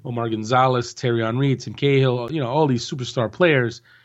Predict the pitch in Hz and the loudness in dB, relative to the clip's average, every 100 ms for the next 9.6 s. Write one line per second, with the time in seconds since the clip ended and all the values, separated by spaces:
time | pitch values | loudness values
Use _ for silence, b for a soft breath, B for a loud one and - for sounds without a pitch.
0 | b - 113 135 220 381 208 151 135 139 | b -12 -8 0 4 4 4 2 2 2
1 | 135 156 180 180 180 - 175 180 170 147 | 2 0 0 -2 -4 -2 2 2 2 -2
2 | 135 - 147 139 - 139 156 156 127 127 | -8 -6 -4 -4 -2 -2 -2 -2 -4 -8
3 | - 135 131 120 - - 135 139 139 135 | -6 -4 -2 -6 -16 -20 -20 -18 -18 -16
4 | 139 127 120 120 135 117 113 120 120 135 | -6 -6 -4 -6 -4 -2 0 2 0 0
5 | 120 117 131 135 127 117 107 b b b | 0 2 4 4 2 0 -6 b b b
6 | b b - 120 - 117 123 127 123 113 | b b -8 -8 0 4 4 4 0 -2
7 | - 139 180 160 123 113 359 254 110 139 | -6 0 0 0 -4 -6 -4 -2 -2 -2
8 | 131 110 104 - 131 127 151 226 196 123 | -6 -8 -14 -14 -10 -8 -8 -10 -12 -6
9 | 131 139 127 107 104 | -4 -4 -6 -8 -8